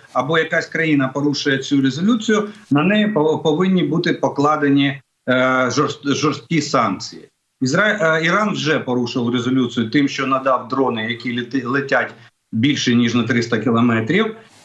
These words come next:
І зараз в Ірані, по даним, а, по-моєму, ізраїльського видання, зараз в Ірані, е,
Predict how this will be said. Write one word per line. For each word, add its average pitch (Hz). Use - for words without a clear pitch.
І 160
зараз 160
в 139
Ірані, 196
по 156
даним, 143
а, 131
по-моєму, 135
ізраїльського 123
видання, 147
зараз 165
в 143
Ірані, 185
е, 196